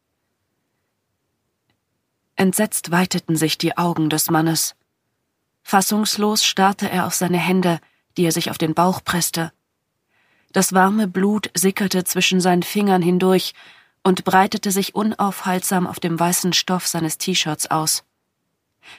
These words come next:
Er atmete geräuschvoll und schwer ein, als würde er Luft durch einen Trinkhalm saugen. Es schien sich eine Eisenfaust um seinen Brustkorb gelegt zu haben, und diese drückte erbarmungslos zu.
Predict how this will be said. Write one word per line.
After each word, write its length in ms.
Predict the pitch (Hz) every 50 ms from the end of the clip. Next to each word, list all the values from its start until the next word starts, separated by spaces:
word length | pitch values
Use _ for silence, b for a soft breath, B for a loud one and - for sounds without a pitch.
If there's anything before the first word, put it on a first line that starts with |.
| B
Er 180 | - 185 - -
atmete 440 | 196 214 220 - - 185 - 180 -
geräuschvoll 640 | - 170 156 180 180 185 - - - 190 185 185 175
und 140 | 170 165
schwer 420 | - - 180 180 190 196 190 185 -
ein, 300 | - 202 202 202 185 165 B B B B B B B B
als 220 | - 190 185 - 190
würde 260 | 202 202 196 220 -
er 80 | 190
Luft 440 | 196 202 220 226 - - - - -
durch 160 | 208 190 -
einen 200 | - 190 190 175
Trinkhalm 560 | - - - 214 220 - - 185 180 175 175 170
saugen. 420 | 170 170 170 175 180 180 180 170 b b b b b b b b b _ _ _ _
Es 180 | - 190 185 -
schien 280 | - 226 226 220 214
sich 260 | 190 202 202 190 - -
eine 300 | 180 185 190 170 - -
Eisenfaust 840 | 202 220 226 196 - 180 160 - - 185 180 185 190 - - -
um 100 | - 175
seinen 220 | 165 165 165 170
Brustkorb 560 | - - 180 196 - - - - 180 175 - -
gelegt 320 | - 175 175 175 - -
zu 160 | - 180 170
haben, 300 | 180 180 185 180 190 180 B B B B B B B B
und 280 | - 196 196 - -
diese 320 | 214 214 220 196 196 196 190
drückte 440 | - - 180 196 190 - - 190 185
erbarmungslos 1120 | - - 175 170 - - 185 202 196 185 185 180 175 175 - - - 160 156 160 156 -
zu. 340 | - - - 175 160 143 143